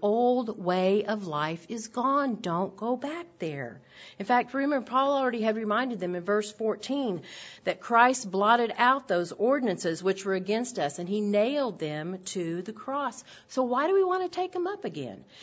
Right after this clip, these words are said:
In fact, in Galatians two twenty, Paul says, "I've been crucified with Christ."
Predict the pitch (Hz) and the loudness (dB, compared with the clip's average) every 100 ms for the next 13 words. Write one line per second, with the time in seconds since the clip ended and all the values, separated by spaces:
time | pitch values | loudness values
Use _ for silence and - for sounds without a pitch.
0 | - - 220 262 269 269 247 254 254 247 | -20 -6 0 2 2 0 4 4 2 -4
1 | - 269 240 285 302 - 240 240 262 - | -2 -6 -2 -2 -2 2 0 2 -2 0
2 | 247 247 262 - 294 349 381 - 160 131 | 0 0 -2 -2 0 2 2 0 2 2
3 | 131 - 180 170 156 139 - - 156 127 | 0 -6 -2 2 2 0 -14 -4 -2 0
4 | 120 135 - | -2 -10 -14